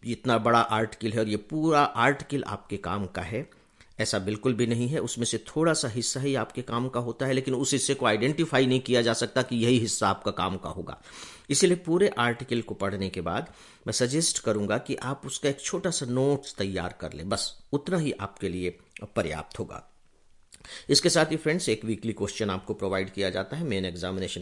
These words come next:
के पैटर्न पर आपके अभ्यास के लिए, और हमारे जो class के student रहे हैं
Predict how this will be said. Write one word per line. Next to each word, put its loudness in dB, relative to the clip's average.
के -8
पैटर्न -2
पर 0
आपके -2
अभ्यास 2
के 4
लिए, 0
और -2
हमारे 0
जो -2
class 0
के -4
student 0
रहे 4
हैं -2